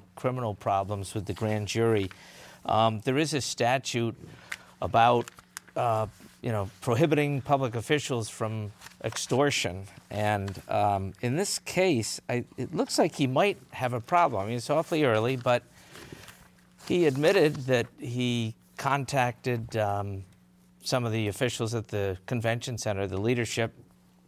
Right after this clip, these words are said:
when his friend Mister Demers had a problem at the convention center. Uh, it's pretty clear he admitted that, uh, he,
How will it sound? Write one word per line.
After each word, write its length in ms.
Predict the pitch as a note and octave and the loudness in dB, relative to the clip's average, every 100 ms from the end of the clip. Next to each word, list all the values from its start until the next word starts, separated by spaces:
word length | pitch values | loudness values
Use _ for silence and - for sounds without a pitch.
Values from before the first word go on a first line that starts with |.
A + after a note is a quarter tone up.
| _ _ _ _ _ | _ _ _ _ _
when 140 | A2+ | -2
his 120 | A2+ | -2
friend 280 | - C3 A#2+ | 0 0 0
Mister 280 | B2 A#2 A#2 | -2 -2 -4
Demers 520 | G2+ G2+ A2 A#2+ A#2 | -2 -2 0 2 2
had 180 | A#2+ G#2+ | 0 0
a 40 | |
problem 600 | G2 - A2+ B2+ A2+ F#2 | -2 6 8 8 4 -4
at 120 | G#2 - | -4 -8
the 80 | |
convention 600 | - G#2+ G2 A2+ B2 A2 | -10 -4 0 0 -2 -8
center. 400 | G2 - F2+ G2 - - - - - - - | -8 -6 -4 -6 -8 -18 -20 -20 -20 -20 -8
Uh, 380 | - B2 A#2 A2+ - _ - _ - | 0 2 2 -2 -8 _ -20 _ -4
it's 220 | A#2+ - | -2 -2
pretty 240 | - D3+ | 0 0
clear 560 | G#2+ - E3+ D#3+ C#3 D3+ | -2 2 4 4 4 0
he 220 | C#3 C3+ | 0 0
admitted 520 | A#2+ B2+ D3+ C#3 D3 - - - - _ _ | 2 2 4 4 2 -8 -20 -20 -20 _ _
that, 560 | - - B2+ A2+ - C3 | -4 0 2 0 -4 -2
uh, 340 | A#2+ A#2 A2+ - - | 2 4 2 -2 -10
he, 460 | A#2 B2+ B2 A#2 | -2 0 2 0